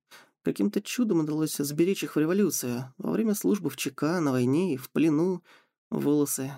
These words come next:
которых касались его пальцы. "Давай, выпрошу для тебя гребень у местных баб", —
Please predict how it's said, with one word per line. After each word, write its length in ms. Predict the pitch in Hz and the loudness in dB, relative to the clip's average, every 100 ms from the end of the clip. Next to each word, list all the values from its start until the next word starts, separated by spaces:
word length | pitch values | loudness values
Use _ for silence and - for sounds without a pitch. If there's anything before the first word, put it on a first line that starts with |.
| - | -8
которых 380 | 147 208 208 - | -4 -2 -2 -2
касались 540 | 190 - 180 175 - | -4 -2 0 -2 -2
его 200 | 165 160 | -2 -2
пальцы. 640 | - 147 127 127 - 143 _ _ _ - | -2 -2 0 -2 -4 -12 _ _ _ -2
"Давай, 720 | 226 214 220 214 196 220 202 | 2 4 4 4 2 2 4
выпрошу 360 | 190 - 208 214 | 2 0 2 4
для 120 | 202 | 4
тебя 240 | 208 208 | 4 2
гребень 400 | 175 190 208 175 | 4 4 4 4
у 40 | 165 | 4
местных 320 | 156 160 - | 2 0 0
баб", — 280 | 170 143 | 0 0